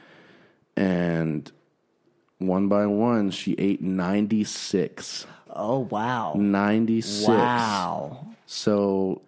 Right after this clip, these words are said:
Speaker 1: that, let's just say that they were ten milligram gummies.
Speaker 2: Nine hundred sixty M Gs.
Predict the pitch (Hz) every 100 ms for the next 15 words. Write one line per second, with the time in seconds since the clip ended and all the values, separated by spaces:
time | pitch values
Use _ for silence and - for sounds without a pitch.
0 | - 101 104 117 120 117 - _ _ _
1 | _ _ _ _ _ _ _ - 110 -
2 | - - 117 110 - 107 104 98 95 98
3 | 85 - - 107 104 104 107 110 110 107
4 | 107 101 104 113 120 - 123 117 123 123
5 | 123 113 - - 139 127 - - 123 127
6 | 123 123 117 123 117 101 95 - -